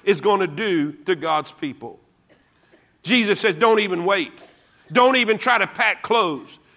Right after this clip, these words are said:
Don't let anything hinder you. Run, flee, get out, get out." Are y'all with me? Say amen.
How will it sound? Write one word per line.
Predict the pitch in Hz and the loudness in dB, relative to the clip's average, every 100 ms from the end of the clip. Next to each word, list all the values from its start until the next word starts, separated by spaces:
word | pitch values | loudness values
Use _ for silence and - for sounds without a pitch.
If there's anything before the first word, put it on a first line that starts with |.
| - | 0
Don't | 254 269 220 | 2 4 2
let | 240 220 - | 2 0 2
anything | 294 294 240 233 220 202 | 2 4 2 0 0 0
hinder | 247 214 | -2 -2
you. | 202 190 - - | -2 -4 -6 -4
Run, | 156 311 381 381 320 214 151 - - - | 2 6 8 8 8 6 0 -8 -16 -4
flee, | 311 403 415 392 330 202 147 - 147 | 4 6 8 8 6 4 -2 -12 -4
get | 202 302 | 2 4
out, | 277 262 185 131 - - _ _ _ _ | 6 4 4 0 -4 -20 _ _ _ _
get | 127 139 | -8 -6
out." | 120 98 - _ _ _ _ _ _ _ _ _ | -6 -10 -14 _ _ _ _ _ _ _ _ _
Are | 131 135 | -6 0
y'all | 143 | 2
with | 143 131 | 2 0
me? | 131 | -4
Say | - | -4
amen. | 123 123 123 113 98 | -6 -4 -2 -2 -6